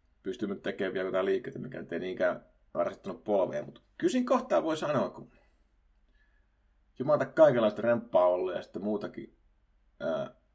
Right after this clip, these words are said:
ei ollut ehkä helpommat ajat ta-, niinku, takana, niin tuli vaan semmoinen, että vittu, tätäks tää on niinku aina?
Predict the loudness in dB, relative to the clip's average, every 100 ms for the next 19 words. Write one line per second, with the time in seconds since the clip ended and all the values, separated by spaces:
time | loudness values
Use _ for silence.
0 | _ _ _ _ _ -6 -2 0 0 0
1 | -2 0 0 0 -4 0 0 0 0 -4
2 | -2 -10 -12 -16 _ _ _ -2 0 -2
3 | -4 -12 _ _ _ _ _ _ _ _
4 | _ _ _ _ _ _ 4 6 6 2
5 | 0 -4 -6 -16 _ _ -20 -14 -6 -4
6 | -6 -8 -12 -12 -12 -16 -18 -10 -8 -8
7 | -12